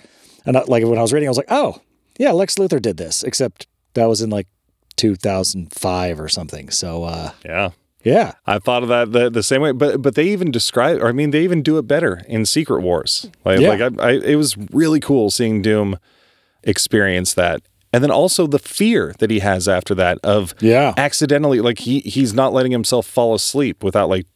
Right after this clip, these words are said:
Speaker 2: charging himself down or something, like, 'cause he, he's afraid that a dream will fuck everything up, which I'm pretty sure happens later on in, uh, Infinity Gauntlet. I'm pretty sure Thanos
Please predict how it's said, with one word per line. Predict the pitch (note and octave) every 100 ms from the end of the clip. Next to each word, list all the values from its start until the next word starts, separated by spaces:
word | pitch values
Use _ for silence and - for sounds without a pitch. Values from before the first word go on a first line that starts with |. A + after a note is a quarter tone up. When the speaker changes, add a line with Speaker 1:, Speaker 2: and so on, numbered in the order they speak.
| _
Speaker 2:
charging | - A#2+ A#2 A2+
himself | G#2+ G2+ - G2
down | - G#2+ A#2+
or | G2
something, | G2 F2
like, | F2+ F#2
'cause | G2+ F2 - - -
he, | - A#2+ A2 -
he's | - G#2+
afraid | G#2 - C3+ F#2+
that | G2 -
a | G#2+
dream | F#2+ F#2+ A2+ C#3 G2+ G#2 G2+ _ - -
will | A#2
fuck | - B2+
everything | B2+ A#2+ A2+ A#2+
up, | D#3+ -
which | C#3 F#3 - - _ _ _ _ _ _
I'm | C#3+ C#3+
pretty | - F3+ G3
sure | - - F#3 B2 G2+ F#2 _ _ _ _ -
happens | - D3+ G#2 F#2 F2
later | A2 A#2 A#2
on | B2 A2+
in, | D#2+ A2 G#2
uh, | G#2 G2 F2+
Infinity | G#2 G2 - E3 A#2+
Gauntlet. | G2 F#2 C2+ C#2 - _ -
I'm | G2+
pretty | - E3
sure | F3+ - E3 D3+ C3+
Thanos | A2+ G2+ - C3 D3+ G#2 F#2 - -